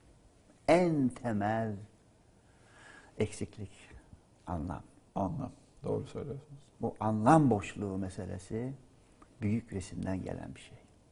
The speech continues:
Speaker 1: Anlamsız bir hayat çekilemeyecek kadar acı bir şey Polat.
Speaker 2: Peki, yani az da kaldı araya ama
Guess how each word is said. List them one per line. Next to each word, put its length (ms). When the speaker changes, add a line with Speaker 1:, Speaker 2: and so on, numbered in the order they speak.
Speaker 1:
Anlamsız 1040
bir 140
hayat 480
çekilemeyecek 1040
kadar 340
acı 260
bir 40
şey 220
Polat. 520
Speaker 2:
Peki, 360
yani 220
az 260
da 100
kaldı 320
araya 300
ama 300